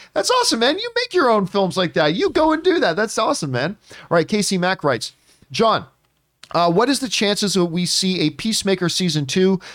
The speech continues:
I know James Gunn might be busy with Guardians three, uh, but after that, there's a chance he could go back to that since it's getting a good reception." Well, yeah, but remember, he's already shooting, uh, Guardians three. I mean, that, that's already being done. It's not like,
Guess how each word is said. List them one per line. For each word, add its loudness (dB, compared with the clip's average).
I 0
know 2
James -2
Gunn 0
might 0
be -2
busy -2
with 0
Guardians 0
three, 0
uh, 2
but 0
after 0
that, 0
there's 0
a -4
chance -2
he -4
could -2
go 2
back 0
to -2
that 0
since -2
it's -6
getting 2
a 0
good -2
reception." -2
Well, 2
yeah, 2
but -4
remember, 0
he's -2
already 2
shooting, -2
uh, 2
Guardians 0
three. -10
I -2
mean, 4
that, 0
that's 0
already 2
being 0
done. 0
It's -4
not 2
like, 2